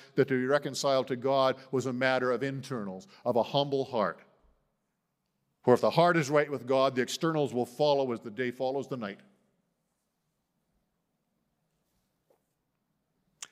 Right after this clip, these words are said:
Both men walked on a pathway of prayer that day in the temple, but each walked a different pathway paved with different attitudes.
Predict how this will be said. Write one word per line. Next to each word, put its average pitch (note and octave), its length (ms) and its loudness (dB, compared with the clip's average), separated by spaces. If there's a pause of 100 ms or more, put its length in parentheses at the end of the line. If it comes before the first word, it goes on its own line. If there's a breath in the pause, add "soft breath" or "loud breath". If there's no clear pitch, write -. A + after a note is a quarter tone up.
(160 loud breath)
Both E3+ 240 8
men D#3 200 2
walked D#3 320 2
on C#3+ 100 0
a C3 60 0
pathway D3 440 0
of B2 120 -2
prayer C#3+ 260 -2
that G#2+ 240 -2
day G2 200 -10 (760)
in G#2+ 80 -6
the G2+ 80 -4
temple, A#2 360 -2
but G#2+ 120 -8
each B2 180 -6
walked A#2+ 280 0
a G#2+ 40 -14
different A2+ 300 -12
pathway A2 440 -6
paved A2 420 -8
with G2+ 140 -12
different G#2+ 260 -14
attitudes. G2+ 600 -12